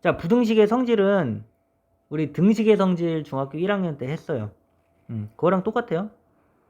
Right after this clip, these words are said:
자, 부등식의 양변에 같은 수를 더하거나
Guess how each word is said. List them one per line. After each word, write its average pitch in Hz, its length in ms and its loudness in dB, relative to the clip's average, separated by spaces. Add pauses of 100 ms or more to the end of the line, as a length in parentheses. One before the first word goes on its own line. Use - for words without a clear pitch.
(560)
자, - 320 -4 (140)
부등식의 214 500 4
양변에 151 760 0 (760)
같은 202 440 -2
수를 180 280 0
더하거나 156 840 0